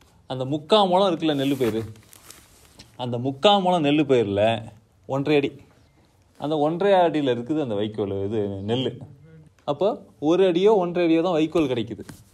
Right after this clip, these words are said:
மிச்சம் நாலு, நாலரை அடி வைக்கோலை காணோம். அப்படின்னா, இந்த சாப்பிட்டுக்கிட்டு இருந்துச்சு பாருங்க கால்நடை,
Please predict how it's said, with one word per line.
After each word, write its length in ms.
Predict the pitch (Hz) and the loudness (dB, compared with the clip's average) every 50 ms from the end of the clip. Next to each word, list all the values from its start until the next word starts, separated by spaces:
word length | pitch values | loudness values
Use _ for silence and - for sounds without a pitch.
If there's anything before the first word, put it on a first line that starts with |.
| - - - - - - | -20 -20 -20 -20 -14 -12
மிச்சம் 260 | - 160 - 190 175 | -12 -8 -6 -6 -6
நாலு, 300 | 147 139 147 170 190 208 | -4 -2 0 0 0 0
நாலரை 280 | 196 180 165 165 156 147 | 0 0 -2 -2 -2 -2
அடி 160 | 143 147 175 | -2 0 2
வைக்கோலை 400 | 175 151 156 151 165 165 143 117 | 2 2 2 2 2 2 0 0
காணோம். 400 | - 135 131 135 131 101 87 - - _ _ _ _ _ _ - - | 0 -2 -2 -2 -4 -6 -8 -14 -18 _ _ _ _ _ _ -8 -6
அப்படின்னா, 500 | 131 131 139 127 117 113 123 165 185 - - - - - - - _ _ _ _ _ - | -4 -4 -2 -4 -4 -2 -2 -4 -4 -6 -12 -20 -20 -20 -20 -20 _ _ _ _ _ -12
இந்த 240 | 170 165 165 196 | -4 0 2 2
சாப்பிட்டுக்கிட்டு 560 | 180 185 - - - 175 196 240 226 214 208 185 | 2 0 0 2 4 4 4 4 2 0 -2 -2
இருந்துச்சு 220 | 185 185 160 165 | -2 -4 -2 0
பாருங்க 260 | 156 156 147 156 160 | 0 0 2 0 -2
கால்நடை, 540 | - - 151 156 170 175 156 123 113 104 | 0 4 4 4 4 4 0 -2 -4 -4